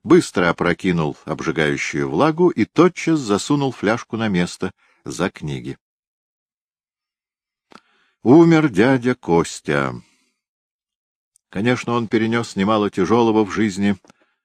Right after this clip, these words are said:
но во многом сам был виноват. Дядя Костя, без сомнения, оставался правой рукой попа в деле освобождения крестьян и в других реформах.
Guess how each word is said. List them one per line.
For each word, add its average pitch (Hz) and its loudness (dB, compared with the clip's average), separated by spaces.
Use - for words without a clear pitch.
но 78 -4
во 80 2
многом 95 0
сам 120 -2
был 73 -2
виноват. 71 -6
Дядя 151 0
Костя, 156 2
без 123 -2
сомнения, 120 0
оставался 110 0
правой 104 0
рукой 101 0
попа 120 0
в 80 -4
деле 76 0
освобождения 78 -2
крестьян 85 -4
и 76 -6
в 67 -8
других 80 0
реформах. 71 -6